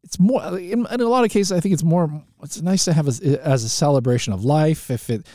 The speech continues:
obviously, if it was a, a tragic accident and, and it was someone who passed before their time, and, uh, y-, you know, it's, I think it's a more sort of,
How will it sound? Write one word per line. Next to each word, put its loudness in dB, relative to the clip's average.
obviously, 0
if 2
it 2
was 2
a, 0
a -8
tragic 0
accident 2
and, 0
and -2
it 2
was -2
someone 0
who 0
passed -2
before -2
their -2
time, 2
and, -2
uh, -4
y-, -16
you -2
know, 2
it's, 0
I -4
think 0
it's 0
a 2
more 4
sort 2
of, -4